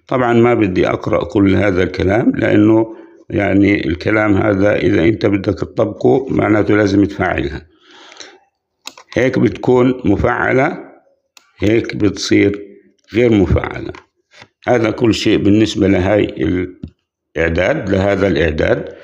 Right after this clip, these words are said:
الآن نذهب إلى الإعلانات، نضغط على الإعلانات. في إشي اسمه عنا إعادة ضبط المعرف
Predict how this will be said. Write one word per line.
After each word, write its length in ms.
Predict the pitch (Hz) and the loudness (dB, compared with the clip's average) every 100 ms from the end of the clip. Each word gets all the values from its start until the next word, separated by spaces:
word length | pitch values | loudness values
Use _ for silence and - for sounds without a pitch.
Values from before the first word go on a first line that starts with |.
| - - - _ - | -20 -20 -20 _ 0
الآن 600 | 78 98 131 131 - - - | 2 2 2 2 0 -6 -4
نذهب 580 | 98 127 117 107 117 117 - | 0 0 0 -2 -2 -4 -4
إلى 500 | 101 107 113 123 - - | 0 2 2 0 -4 -2
الإعلانات، 1200 | 98 78 - 98 101 104 107 107 104 82 71 - - _ - - _ _ - | -2 -2 -2 0 2 2 4 4 2 0 -4 -14 -20 _ -20 -20 _ _ -4
نضغط 480 | 135 127 117 113 - | -2 2 2 0 -2
على 460 | 80 113 107 101 - - | 0 2 0 -2 -10 -4
الإعلانات. 960 | 82 95 104 101 101 98 95 123 - - - _ - - _ | 0 0 0 2 2 2 2 0 -4 -12 -20 _ -20 -20 _
في 360 | - 170 185 - | -4 -2 0 0
إشي 320 | 156 160 - | -2 -2 -2
اسمه 400 | 160 - 131 123 - | -2 2 2 2 -2
عنا 560 | - 131 120 123 123 - - _ _ _ _ _ _ _ _ _ _ _ _ _ _ _ _ _ - - - - - | -2 2 4 2 -2 -8 -18 _ _ _ _ _ _ _ _ _ _ _ _ _ _ _ _ _ -20 -20 -12 -8 -2
إعادة 460 | 95 117 139 117 113 - | 0 0 0 0 -2 -4
ضبط 720 | - 104 127 135 - - - | -8 -2 -2 -2 -10 -8 0
المعرف 880 | 101 104 98 87 104 110 110 113 | 2 4 4 2 0 0 0 -2